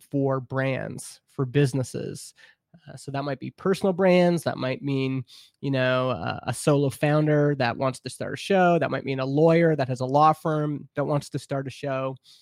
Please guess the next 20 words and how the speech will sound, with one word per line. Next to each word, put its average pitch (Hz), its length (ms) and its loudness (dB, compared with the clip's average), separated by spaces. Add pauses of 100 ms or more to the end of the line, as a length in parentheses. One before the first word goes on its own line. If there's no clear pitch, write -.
(340)
That 110 160 -8
might 131 260 -8
mean, 131 420 -6 (320)
you 131 60 -6
know, 131 160 0
a 139 120 2
bigger 143 300 4
brand 135 680 2
like 143 220 4
Cards 135 300 4
Against 123 320 2
Humanity 127 600 2
that 127 180 -2
want 131 300 -2
to 123 80 -2
have 127 160 2
their 127 120 -2
own 131 140 -2
branded 131 380 0
podcast. 131 760 0